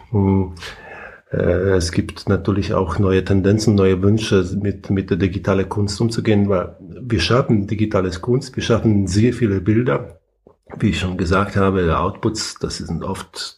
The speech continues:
Tausende von Bildern. Und wenn man die auch, äh, als Künstler auch verkaufen will, dann, die, die müssen ja auch,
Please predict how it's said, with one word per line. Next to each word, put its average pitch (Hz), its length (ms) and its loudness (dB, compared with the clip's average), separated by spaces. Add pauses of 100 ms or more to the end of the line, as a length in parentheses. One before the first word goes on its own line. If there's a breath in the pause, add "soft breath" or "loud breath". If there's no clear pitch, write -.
(140)
Tausende 113 840 2 (260)
von 113 240 -2
Bildern. 117 480 2 (580 loud breath)
Und 104 320 2
wenn 107 140 6
man 104 260 4
die 104 200 -2
auch, 95 520 -2
äh, 104 320 -2 (140)
als 104 180 -4
Künstler 110 540 2
auch 101 280 -2 (200)
verkaufen 117 520 0
will, 110 200 -2
dann, 107 400 -2 (720 loud breath)
die, 113 440 -2
die 107 100 0
müssen 110 300 2
ja 113 160 4
auch, 104 340 -2